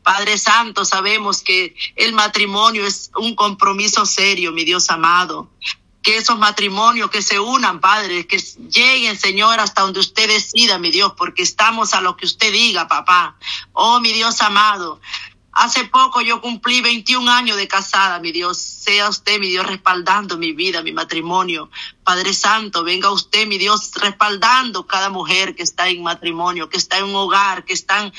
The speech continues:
unidos como usted manda, mi Dios amado. Padre Santo, obra, mi Dios, poderosamente en esas parejas que se están comprometiendo,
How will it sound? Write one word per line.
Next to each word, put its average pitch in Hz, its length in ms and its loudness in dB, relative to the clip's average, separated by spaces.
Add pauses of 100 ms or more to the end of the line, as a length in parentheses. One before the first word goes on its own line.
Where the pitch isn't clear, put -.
(200)
unidos 254 680 0
como 190 260 -4
usted 196 260 -2
manda, 190 400 2
mi 165 120 -6
Dios 175 260 -2
amado. 165 540 0 (360)
Padre 202 320 0
Santo, 214 480 2
obra, 214 440 2
mi 170 120 -6
Dios, 185 360 -4 (160)
poderosamente 196 880 0
en 180 80 0
esas 190 300 -2
parejas 185 600 -2 (280)
que 220 140 0
se 220 100 2
están 226 300 -2
comprometiendo, 214 1000 0